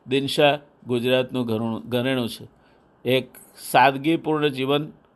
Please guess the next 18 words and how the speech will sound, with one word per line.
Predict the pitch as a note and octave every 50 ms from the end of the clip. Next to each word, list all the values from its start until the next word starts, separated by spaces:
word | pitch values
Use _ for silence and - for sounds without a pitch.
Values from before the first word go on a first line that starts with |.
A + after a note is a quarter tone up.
| _ _ _ _ _ _ _ _ _ _ _ _ _ _ _ _ _ _ _ _ -
ઉત્તમ | D3 C#3+ - - - F3 E3 D#3+
મિત્ર, | D3 C#3 C#3 C#3 C3+ - E3+ D#3 D#3 E3 D#3 - - _ _ _ _ _ _ _ _ -
સ્પષ્ટ | - - - - E3+ D#3+ D#3+ - - -
વક્તા, | D#3+ C#3 C3+ C3+ B2+ - - - D#3 D#3 D#3 E3 D#3+ - - _ _ _ _ _ _ _ _ _ _ _ _ _ _ _ _ _ _ _ _ _ _ _ _ - A2
ભલભલાની | A#2+ C3+ D3+ E3 D#3+ D3+ E3 E3 E3+ E3+ E3+ E3 D#3+ E3 - - _ _ _ _ _ _ _ _ _ _ _ _ _ _ _ _ _ _ _ _ _ _ _ - C3 C3+ D#3+ E3 E3+ E3+ D3 - - - - - - - C3+
જરાય | A#2 B2+ C3+ C3 C#3 D3+ D#3+ E3 F3
શહેમાં | E3+ - - C#3+ C#3+ D3 D3+ D#3 D#3+ D#3 D3+
આવ્યા | D3 D3+ D#3 D3+ D3+
વગર | D3 D3 C#3 D3 D3+ E3 E3+ - - _ _ _ _ _ _ _ _ _ _ _ _ _ _ -
મુખ્યમંત્રી | A#2 B2+ B2+ - - E3+ D#3 E3 E3 D#3+ - E3 D#3+ E3
હોય | D#3+ E3 E3 E3 E3 F3+ - - - _ _ _ _ _ _ _ _ _
કે | - D#3 D#3 D#3+ D#3+ D3+ D3+ D3 - - _
પછી | - D3 C#3 - D#3+ D3
કોઈ | - D#3 D3+ D3+
મોટા | C#3+ C#3+ C#3 - D3+ D3+ D3
સંત | C#3+ - D3 C#3+ D3 D3 D#3+
પુરુષ | B2+ D#3+ D#3+ D#3 E3 D#3 B2+ E3
હોય, | D#3 D#3 D#3+